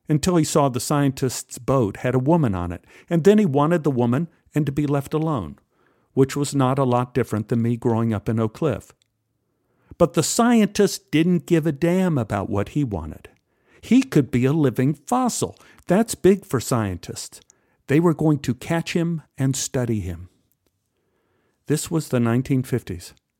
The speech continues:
That's only seventy years ago. But the collective unconscious told a very different story about science and scientists than today.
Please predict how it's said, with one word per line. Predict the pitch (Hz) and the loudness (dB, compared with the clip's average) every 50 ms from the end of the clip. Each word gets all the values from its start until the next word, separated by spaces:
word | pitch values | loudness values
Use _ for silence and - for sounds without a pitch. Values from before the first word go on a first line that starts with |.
| _ _ _ _ _ _ _ _ - | _ _ _ _ _ _ _ _ -10
That's | - 151 - | -8 -4 0
only | 156 139 120 107 | 0 0 0 0
seventy | - - - 131 113 110 101 92 | -2 -2 -2 0 0 0 -2 -2
years | 92 95 110 107 - - | -2 0 0 -2 -2 -6
ago. | 80 80 67 - - - - _ _ _ _ _ _ _ _ _ - | -10 -10 -12 -14 -16 -20 -20 _ _ _ _ _ _ _ _ _ -6
But | - 156 - | -6 -4 -2
the | - 147 | -2 -2
collective | - - 156 165 185 220 - - 220 175 - | 0 0 0 2 0 0 0 -2 -2 -2 0
unconscious | 175 147 139 135 139 - 160 165 170 170 - - 127 101 - - | 0 0 0 -2 -4 -4 -4 -2 -2 -2 -4 -4 -6 -6 -6 -6
told | - - 131 123 117 | -4 -2 0 0 0
a | 117 101 | -2 -4
very | - 123 127 160 185 208 220 202 | -2 0 0 0 0 0 -2 -4
different | - - 185 175 - - 165 147 | -2 -2 -2 -2 0 -2 -4 -4
story | - - - 160 151 143 143 | -4 -4 -2 0 2 2 2
about | 135 135 139 131 131 131 - | 2 2 2 0 0 -2 -4
science | - - 156 151 147 143 143 139 135 - - | -4 -2 0 2 2 2 2 2 0 0 0
and | 135 127 117 | 0 0 0
scientists | - - 147 151 147 139 120 - - - 110 104 - - | -2 -2 0 2 2 2 0 0 -2 -6 -6 -6 -6 -10
than | - _ - 135 117 101 | -10 _ -2 -2 -2 -2
today. | - - 101 104 120 123 117 95 76 - - - | -4 -6 -2 -2 -2 -2 -2 -4 -8 -14 -20 -20